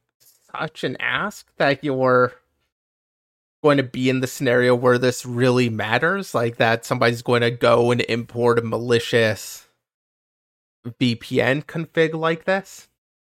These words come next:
I mean, it, it's possible, uh, but then also, um, under the A W S thing, I don't know. I mean,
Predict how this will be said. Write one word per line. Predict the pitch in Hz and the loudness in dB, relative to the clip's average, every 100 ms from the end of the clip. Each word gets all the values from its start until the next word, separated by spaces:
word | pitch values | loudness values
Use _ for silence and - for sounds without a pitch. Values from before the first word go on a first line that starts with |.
| _ _ _ _ _ _ - | _ _ _ _ _ _ 0
I | 170 | 4
mean, | 165 160 | 4 4
it, | 175 170 | 2 4
it's | 170 - - | 2 0 -8
possible, | - - 127 135 - 131 139 135 _ _ _ _ _ _ _ _ _ - | -14 -8 -6 -6 -8 -6 -6 -8 _ _ _ _ _ _ _ _ _ -2
uh, | 123 117 117 | 2 2 2
but | 135 131 | -2 4
then | 139 135 | 6 8
also, | 123 123 - 123 120 113 | 6 4 4 6 6 4
um, | 107 104 107 110 _ _ _ _ _ _ | 0 -4 -10 -18 _ _ _ _ _ _
under | 127 123 120 | -8 -4 -2
the | 117 120 | 0 0
A | 120 | 0
W | 117 117 113 | -2 -2 -2
S | 113 113 - | -2 -4 -4
thing, | 113 113 110 - _ _ _ _ _ _ - | -2 -2 -6 -12 _ _ _ _ _ _ 4
I | 165 | 8
don't | 170 139 | 8 8
know. | 123 | 6
I | 131 | 6
mean, | 143 147 143 135 | 4 2 0 -4